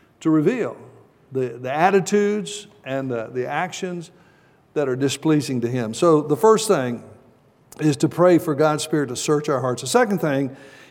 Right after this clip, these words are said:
is check our heart next to the Word of God. Hebrews four twelve says, For the Word of God is living and powerful and sharper than any two-edged sword, piercing even to the division of soul and spirit and of joints and marrow,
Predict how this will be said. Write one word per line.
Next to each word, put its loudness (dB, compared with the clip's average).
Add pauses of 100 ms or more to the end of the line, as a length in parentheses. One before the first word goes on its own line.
is 0
check 0
our 6
heart 4
next -4
to 2 (140)
the -6
Word 0
of -4
God. -2 (200)
Hebrews 4
four 2
twelve 2
says, 0
For -4
the 0
Word 6
of 2
God 4
is -6
living 2
and -8
powerful 2
and -6
sharper 4
than 0
any 0
two-edged 2
sword, 2 (460)
piercing 2
even 2
to 0
the 0
division 4
of 0
soul 6
and 0
spirit 4
and -2
of -2
joints 2
and 2
marrow, 2